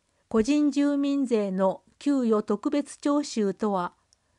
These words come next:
所得税の源泉徴収と同様に、給与支払い者である事業主が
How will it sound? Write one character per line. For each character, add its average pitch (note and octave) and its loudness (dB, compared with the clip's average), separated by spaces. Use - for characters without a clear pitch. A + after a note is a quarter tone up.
所 A3+ 0
得 C#4 0
税 G#3+ 0
の F#3 -2
源 A3 -2
泉 C#4 0
徴 C#4 0
収 A3 -2
と F3+ -2
同 G#3 0
様 A3+ 0
に、 G#3 -6
給 D4 2
与 C#4+ 4
支 C#4+ -2
払 C#4+ 0
い D4 -2
者 A#3 -2
で G#3 -2
あ G#3 0
る F#3 -4
事 G#3 -4
業 C#4 2
主 A#3 0
が F3+ -4